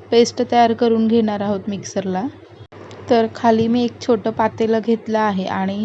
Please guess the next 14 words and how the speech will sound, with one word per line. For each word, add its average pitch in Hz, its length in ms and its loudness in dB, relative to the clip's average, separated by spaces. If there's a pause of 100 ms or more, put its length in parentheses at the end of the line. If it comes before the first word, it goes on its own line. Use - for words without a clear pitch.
इथे 226 220 -4
आपण 214 360 0
तयार 208 280 2
केलेली 226 440 0
प्युरी 220 400 -2 (560)
मिक्सरमधली 220 920 0 (840)
चाळणीने 220 600 2
चाळून 214 480 0 (400)
त्यातील 226 400 2
गर 208 240 2
आपण 214 320 -2
काढून 208 400 0
घेणार 214 380 2
आहोत. 208 420 -6